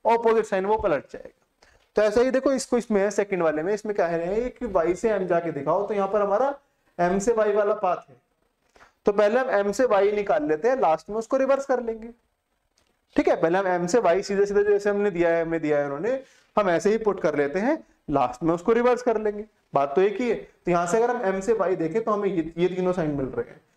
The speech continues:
देखो सारे sign एक तरफ है, बिल्कुल एक तरफ है, हम रिलेशन निकाल सकते हैं। ये वाला sign है less than का, less than equal to, less than और equal to, तो जहां भी less than मिल गया तो less than ही answer होगा, यानी कि M less than Y आएगा।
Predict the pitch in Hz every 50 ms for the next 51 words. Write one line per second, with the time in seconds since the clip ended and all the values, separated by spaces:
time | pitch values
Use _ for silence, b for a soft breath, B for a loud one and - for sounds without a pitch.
0 | _ _ - 151 175 226 - - 196 180 196 202 202 220 220 214 214 208 208 -
1 | 214 208 208 220 247 220 185 160 156 - 165 170 170 170 - 185 180 180 214 220
2 | 214 196 170 160 160 160 160 - 220 240 269 269 269 b b b b b 180 175
3 | 170 - 160 143 135 131 - 123 - _ - 123 120 117 117 _ _ _ _ _
4 | _ _ _ _ - - 151 156 165 180 190 202 202 202 214 226 226 185 175 160
5 | 170 165 165 170 165 160 185 196 202 202 247 254 254 - _ _ _ _ _ _
6 | _ _ _ _ _ _ _ _ - 180 180 175 175 165 160 190 190 190 185 180
7 | 190 196 196 196 226 220 180 151 156 156 160 156 165 196 220 214 214 180 170 156
8 | 147 - 147 131 131 - 151 151 190 196 190 190 190 190 196 240 208 196 185 190
9 | 202 214 220 214 214 208 202 196 208 226 254 247 - _ _ _ _ _ - 190
10 | 175 180 175 175 170 180 202 196 196 202 202 190 185 180 - 196 180 175 185 208
11 | 208 202 196 202 202 233 220 - - 190 196 196 170 139 131 - _ _ _ _
12 | _ _ _ _ _ _ _ - 170 170 165 175 175 180 185 170 160 196 208 208
13 | 196 151 156 151 160 156 143 - - - - - -